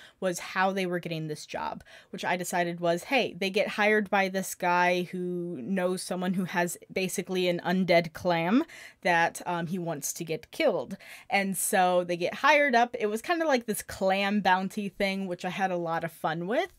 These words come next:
Um, and so they get hired up, and then the whole middle part is, you know, off to the cave, which was where this clam bounty was going to be had. And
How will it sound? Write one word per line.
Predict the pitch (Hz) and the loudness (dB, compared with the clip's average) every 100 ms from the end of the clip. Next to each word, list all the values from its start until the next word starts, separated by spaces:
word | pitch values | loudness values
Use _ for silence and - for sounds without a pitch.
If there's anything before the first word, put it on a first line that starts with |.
| _ - - - _ | _ -20 -20 -20 _
Um, | 196 190 185 180 - | 2 2 0 -4 -6
and | 202 202 | -6 -4
so | |
they | 190 196 | -4 -2
get | 330 285 | -4 0
hired | 269 262 247 | 6 8 8
up, | 208 - | 4 2
and | 226 | 0
then | 220 | 4
the | 220 | 2
whole | - 339 | 4 4
middle | 240 240 294 285 | 6 6 2 -2
part | - 180 175 175 190 | -4 0 0 0 -2
is, | 175 180 | -2 -2
you | 202 233 | -4 -2
know, | 170 - | -2 4
off | 370 359 - | 4 4 -2
to | 285 | -8
the | 247 | 0
cave, | 254 208 170 | 0 2 -2
which | 180 - | -4 -6
was | 190 180 | -4 -4
where | 190 180 | -2 -2
this | 180 - | -4 -10
clam | - 311 294 | -4 -2 0
bounty | 190 170 165 | 0 -2 -6
was | 165 - | -8 -8
going | 170 170 | -8 -6
to | |
be | 156 | -8
had. | 156 160 151 190 254 - - - _ | -8 -8 -6 -6 -8 -16 -20 -20 _
And | 214 208 196 196 | 2 2 0 -2